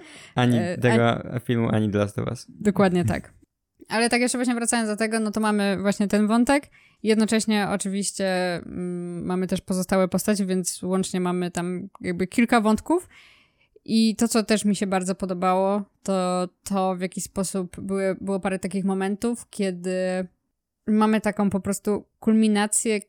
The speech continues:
Speaker 2: kilku wątków jednocześnie.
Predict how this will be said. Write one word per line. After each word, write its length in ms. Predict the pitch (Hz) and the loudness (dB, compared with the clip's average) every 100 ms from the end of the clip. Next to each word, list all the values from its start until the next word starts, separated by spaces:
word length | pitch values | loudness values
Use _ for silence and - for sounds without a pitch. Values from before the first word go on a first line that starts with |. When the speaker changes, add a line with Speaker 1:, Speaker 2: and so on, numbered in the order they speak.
| _ | _
Speaker 2:
kilku 500 | - 254 262 262 208 | 0 2 2 0 -2
wątków 720 | 185 208 226 - 247 262 - _ _ - | 0 0 0 -2 -4 -4 -12 _ _ 0
jednocześnie. 840 | 208 208 196 - 180 - 196 | 2 2 0 -2 -6 -8 -10